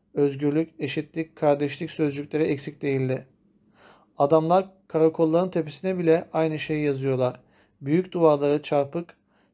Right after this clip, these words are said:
dersliğe benzer bir yere gidiliyordu. Bir banko ve dizi dizi sıraları vardı.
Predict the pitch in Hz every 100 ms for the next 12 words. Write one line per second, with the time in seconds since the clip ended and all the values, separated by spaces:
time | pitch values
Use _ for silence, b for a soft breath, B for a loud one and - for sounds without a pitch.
0 | _ _ _ _ _ _ _ _ - 139
1 | 139 - 170 175 160 143 160 160 156 156
2 | 147 147 147 139 131 131 127 131 - _
3 | _ _ b b b _ 175 180 180 202
4 | 208 180 185 - 170 180 160 196 185 170
5 | 180 165 160 160 160 151 131 127 127